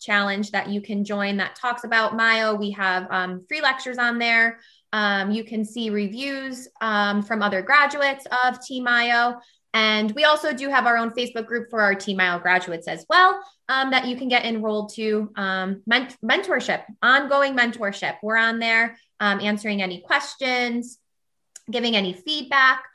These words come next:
Um, and again, another safe place because we wanna make sure that all of our, you know, all of our students, all of our, uh, fellow teammates and colleagues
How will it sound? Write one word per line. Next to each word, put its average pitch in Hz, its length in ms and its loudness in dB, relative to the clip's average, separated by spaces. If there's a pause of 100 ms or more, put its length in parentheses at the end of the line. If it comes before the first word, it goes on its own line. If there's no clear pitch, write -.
(260)
Um, 226 240 4
and 240 140 0
again, 202 200 0
another 254 320 -2
safe 190 320 -8
place 175 220 -6
because 185 380 -4
we 262 160 -10
wanna 269 180 0
make 240 160 -4
sure 214 260 2
that 196 280 0 (340)
all 226 180 6
of 233 120 0
our, 214 500 2
you 220 140 -4
know, 190 100 0
all 240 180 2
of 247 100 2
our 233 120 2
students, 214 500 -4
all 208 180 4
of 214 120 -2
our, 202 420 0 (220)
uh, 190 300 2
fellow 214 360 2
teammates 247 440 -2
and 202 120 -8
colleagues 220 640 0